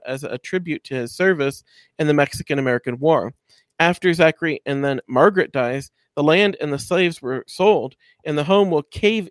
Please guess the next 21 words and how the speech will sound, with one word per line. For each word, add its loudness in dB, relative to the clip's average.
in 0
during 0
the 0
nineteen -6
twenties -6
when -2
the 0
Mississippi -4
River 0
will -8
flood, 0
and -2
that 0
will 0
erode 2
the -6
rest -2
of -14
the -8
property, -4
causing 0